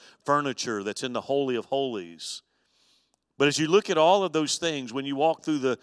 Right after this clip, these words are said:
when you walk through the eastern gate, the first thing you come upon is that, is that brazen altar. And that is the place where the sacrifice is made, because you can't get anywhere near God's presence without the sacrifice being made. And then the next thing you would see would be the,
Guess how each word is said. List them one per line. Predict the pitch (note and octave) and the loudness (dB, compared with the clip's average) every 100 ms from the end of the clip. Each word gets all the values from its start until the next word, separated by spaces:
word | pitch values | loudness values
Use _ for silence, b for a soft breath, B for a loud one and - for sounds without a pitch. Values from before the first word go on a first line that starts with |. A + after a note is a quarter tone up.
| B B - | B B -14
when | D#3 C#3 C3+ | -6 -6 -4
you | C3+ | 2
walk | D#3 E3 - | 4 2 0
through | D#3+ | -2
the | C#3 | 0
eastern | C#3 D#3 - C3 A#2 | -2 -4 -6 -6 -4
gate, | C3+ C#3 A#2 | -2 -2 -6
the | A2 | -4
first | D3+ D3+ - | -2 -2 -4
thing | C3 | -6
you | B2+ | -8
come | - C3+ C3 | -8 -6 -6
upon | - A#2+ A#2 G#2+ | -4 -4 -4 -6
is | G2+ | -4
that, | A#2+ A2+ B B B | -4 -4 B B B
is | A#2+ | -2
that | C3 A#2+ G#2 | 0 0 2
brazen | B2+ C#3+ A2+ A#2+ | 2 2 0 2
altar. | A#2 B2+ A#2 G2+ | 2 2 -2 -6
And | G#2+ | -2
that | B2+ | -2
is | C#3 | -2
the | C3 | -6
place | - C3 C3 - | -2 -2 0 -2
where | A#2 | -4
the | G#2+ | -4
sacrifice | G2 D3 B2 B2 A2+ G#2 F2+ | -2 -2 -2 -8 -4 -6 -6
is | F2+ | -12
made, | A#2+ C3+ A2 B B B | -8 -6 -6 B B B
because | A#2+ A#2 | -6 -4
you | D#3 | -6
can't | - D3+ B2 | -6 -6 -6
get | B2 B2+ | -4 -2
anywhere | D3 B2+ A2+ A2 G#2 - b b | -2 -4 -2 0 -2 -8 b b
near | B2 B2 D3 D3 C3+ | -14 -4 2 2 2
God's | A2 G2+ F#2 F#2 | 0 -2 -2 -8
presence | - - C#3 A2+ G#2+ - | -12 -4 -2 -2 -8 -6
without | A2+ A#2 B2 | 0 0 0
the | F#2+ | -4
sacrifice | - C3 B2 - F#2+ F#2 F2 | -2 -2 -4 -8 -6 -6 -8
being | G2 F2+ | -10 -10
made. | F#2 F2+ E2+ _ B B | -8 -10 -10 _ B B
And | A#2+ C3 | -4 -2
then | C3 | -2
the | |
next | C3 D#3 - | -2 -2 -2
thing | C#3+ C3+ B2+ | -4 -4 -4
you | A#2+ | -8
would | A2+ | -6
see | - D3+ B2+ | -4 -4 -4
would | A#2 | -6
be | A#2+ A#2 | -6 -2
the, | A2 | -2